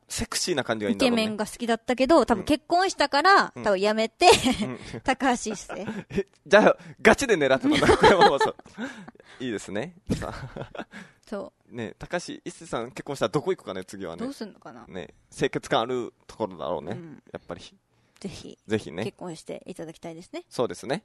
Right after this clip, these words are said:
Speaker 2: うん。
Speaker 1: さあ、以上、右手のコーナーでした。
Speaker 2: はい。
Speaker 1: というわけで、さあ、続きましては、えー、大喜利クエストデラックスのコーナー、えー、シーエムの後に行きたいと思います。
Speaker 2: うん。
Speaker 1: 本日のお題だけ発表しておきます。
Speaker 2: お願いします。
Speaker 1: はい。はい、本日のお題。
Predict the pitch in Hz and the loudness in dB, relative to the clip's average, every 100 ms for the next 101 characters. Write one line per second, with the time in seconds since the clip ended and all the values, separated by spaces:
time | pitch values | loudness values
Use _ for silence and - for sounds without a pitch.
0 | - - - 80 - 139 131 - 110 101 | -12 -10 -4 -2 -2 -2 -2 -2 -10 -8
1 | 98 92 - 87 76 73 90 - 208 190 | -8 -8 -6 -6 -6 -10 -12 -8 0 0
2 | - 156 120 107 104 - _ - - - | 0 -6 -4 -2 -4 -4 _ -20 -16 -6
3 | 135 123 - 160 175 220 247 - 233 202 | -4 -4 -6 -14 -8 0 0 4 6 6
4 | - 123 117 - 123 117 113 107 120 110 | 6 4 4 2 -2 -4 -8 -8 -4 -4
5 | - 110 147 - 175 165 175 185 170 - | -4 -2 -2 -4 -10 -6 -2 2 2 2
6 | 120 - 131 131 127 123 131 131 147 147 | 0 -2 -2 -2 -2 -4 -6 -2 -2 0
7 | 143 139 147 175 - 233 233 - 277 269 | 0 0 0 0 0 -4 -2 0 0 0
8 | 214 160 147 165 151 127 120 - 113 110 | 2 4 6 6 4 0 -2 0 2 2
9 | - 92 - - 151 208 262 302 262 240 | 0 -2 -2 2 2 2 0 2 2 0
10 | 208 - 196 - - 220 269 220 156 120 | -4 -2 -2 -2 -2 -2 -2 -6 2 4
11 | 110 | 4